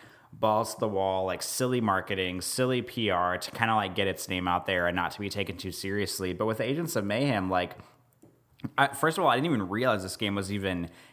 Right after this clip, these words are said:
a game until you talked about it, like, a month ago or something like that. And, like, I, I just don't, I haven't heard anything about this game. Like, I haven't seen any ads for it. I haven't seen anybody talking about it on social media.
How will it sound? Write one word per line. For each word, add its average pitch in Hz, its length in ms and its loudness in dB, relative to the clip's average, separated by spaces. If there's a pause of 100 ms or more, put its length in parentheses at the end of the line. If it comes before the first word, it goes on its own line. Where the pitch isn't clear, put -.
(140)
a 110 280 4
game 95 560 2
until 104 400 0
you 95 220 -2
talked 101 320 2
about 90 300 2
it, 92 180 0
like, 85 380 -2
a 104 100 2
month 92 640 -2 (100)
ago 175 380 0
or 170 180 0
something 180 320 -2
like 185 200 -4
that. 190 360 0 (600)
And, 147 220 4
like, 135 380 0
I, 139 280 2
I 143 120 2
just 143 300 -8
don't, 135 320 0 (140)
I 117 300 0
haven't 165 200 2
heard 127 460 0
anything 123 420 2
about 98 240 2
this - 140 -6
game. 123 260 0
Like, 92 160 0
I 98 100 2
haven't 101 280 0
seen 101 200 -4
any 82 240 -6
ads 143 440 -2
for 156 280 0
it. 151 200 2
I 98 120 4
haven't 98 300 0
seen 104 180 -6
anybody 90 340 -4
talking 95 340 -4
about 87 160 -2
it 90 80 -8
on 87 100 -6
social 87 360 -8
media. 147 720 2